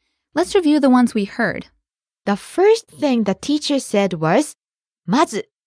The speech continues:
Speaker 2: 帽子は脱いでください。
Speaker 1: Please take off your hats. So we know it is not okay to wear a hat, so we can eliminate that answer choice.
Speaker 2: Next,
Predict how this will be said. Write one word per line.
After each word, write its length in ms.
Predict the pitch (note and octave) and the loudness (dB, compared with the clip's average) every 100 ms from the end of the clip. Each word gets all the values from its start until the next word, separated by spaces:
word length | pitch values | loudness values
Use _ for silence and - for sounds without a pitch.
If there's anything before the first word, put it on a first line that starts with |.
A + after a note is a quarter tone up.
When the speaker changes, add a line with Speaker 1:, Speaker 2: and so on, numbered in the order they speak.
| _ - | _ -2
Speaker 2:
帽 220 | G3+ F4 | 2 2
子 180 | - E4 | 2 2
は 160 | E4 | 2
脱 220 | C4 B3 | 4 4
い 80 | F#4 | 4
で 100 | D#4 | 2
く 120 | - | 0
だ 120 | F3 F3 | -4 -4
さ 160 | - | -4
い。 140 | G3 - _ _ _ _ _ | -6 -6 _ _ _ _ _
Speaker 1:
Please 300 | - E4+ F#4 | 0 0 0
take 140 | E4 | -2
off 200 | C4+ B3+ | -2 -2
your 120 | G#3+ | -4
hats. 460 | G#3 G#3+ - - - _ _ | -2 -2 -2 -6 -20 _ _
So 220 | - - | -6 0
we 80 | C4+ | 4
know 260 | C4+ D#4 F4+ | 4 2 0
it 80 | C4+ | 0
is 140 | A3 | 2
not 260 | G#3 G#3+ C#4 | 2 2 0
okay 200 | C#4+ B3 | 0 0
to 80 | A3 | 0
wear 200 | G3+ F#3 | 0 -2
a 40 | |
hat, 280 | F#3 G3+ - - | -2 -4 -6 -10
so 180 | - | -4
we 80 | F#3 | -2
can 180 | G3+ F#3 | -2 -4
eliminate 520 | F#3+ G#3 C#4 A3 E3 | 0 2 4 4 2
that 180 | F3+ F3+ | -2 -2
answer 300 | F#3+ G#3 - | 0 -2 -2
choice. 420 | F3 - - - - _ _ _ F3 | -6 -6 -10 -12 -20 _ _ _ -2
Speaker 2:
Next, 540 | G#3 F#4+ - - - | 0 0 -4 -16 -20